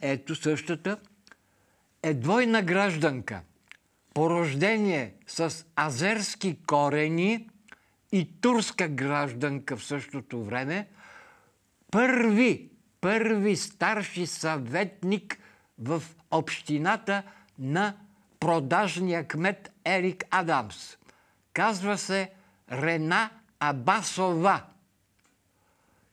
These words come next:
Тя е сред първите – подложени на разпит от служителите на Ф Б Р.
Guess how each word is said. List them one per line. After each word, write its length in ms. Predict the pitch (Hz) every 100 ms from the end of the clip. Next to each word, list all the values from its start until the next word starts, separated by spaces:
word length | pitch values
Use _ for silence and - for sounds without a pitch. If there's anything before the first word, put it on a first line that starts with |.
| _ -
Тя 300 | 151 170 180
е 100 | - _
сред 340 | - - 147 - -
първите – 640 | 233 285 262 220 - 113 87 _ _ _ _ _ _ _ -
подложени 720 | 160 131 196 214 214 202 190
на 260 | 180 175 170
разпит 560 | 214 214 - 202 196
от 200 | 185 -
служителите 920 | - 160 165 160 196 190 185 175 175
на 140 | 175 165
Ф 100 | -
Б 280 | 185 180 185
Р. 200 | 208